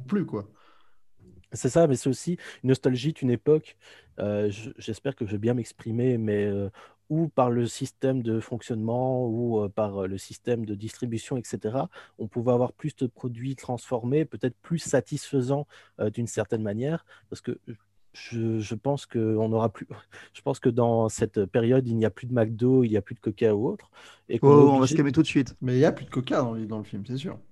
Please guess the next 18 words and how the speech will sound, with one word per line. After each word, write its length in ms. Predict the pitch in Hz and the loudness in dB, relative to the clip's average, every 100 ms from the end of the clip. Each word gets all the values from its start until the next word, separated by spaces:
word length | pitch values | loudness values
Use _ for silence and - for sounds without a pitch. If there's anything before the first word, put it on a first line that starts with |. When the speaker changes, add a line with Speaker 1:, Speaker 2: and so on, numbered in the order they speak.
| - - | -18 6
Speaker 2:
Ouais, 120 | 180 | 8
ouais, 140 | 254 143 | 10 8
mais 80 | 143 | 8
que 100 | - | 8
Speaker 3:
<laughs> 20 | |
Speaker 2:
résultat, 500 | 156 147 - 147 - 185 160 | 8 8 4 0 -2 -8 2
mais 80 | 135 | 6
que 140 | - | 8
résultat, 500 | 175 147 143 156 165 | 6 6 2 2 2
justement, 460 | 139 131 - 135 160 | 2 -2 -2 0 2
face 240 | 139 113 | 2 2
à 80 | 120 | 2
ça, 240 | - 165 147 | 4 4 4
il 100 | 123 | 4
y 60 | |
a 60 | 131 | 2
ce 140 | - | 2
besoin 480 | 123 127 120 135 147 | 0 2 2 2 0